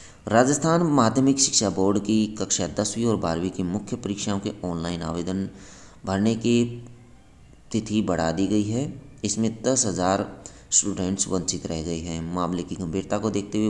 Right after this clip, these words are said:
बोर्ड के प्रशासनिक सीआर मीणा ने मंगलवार को ही आवेदन की अंतिम तिथि छः अक्टूबर तक बढ़ाने के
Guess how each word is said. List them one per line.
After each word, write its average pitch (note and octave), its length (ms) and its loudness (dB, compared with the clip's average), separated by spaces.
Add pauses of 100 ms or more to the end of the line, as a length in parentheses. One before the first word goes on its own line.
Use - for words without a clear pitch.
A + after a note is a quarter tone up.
बोर्ड E2+ 280 -2
के E2+ 80 -6
प्रशासनिक G#2+ 600 -2 (1400)
सीआर A#2+ 420 6
मीणा B2 300 4
ने B2 440 4 (540)
मंगलवार F#2+ 480 2
को F2+ 160 -2
ही F#2 200 -2 (200)
आवेदन D#2+ 360 -2
की F2+ 120 -4
अंतिम E2+ 220 -6
तिथि G2 260 -4
छः - 280 -2
अक्टूबर E2 360 -4
तक F2+ 180 -8
बढ़ाने E2 360 -4
के F#2+ 160 -8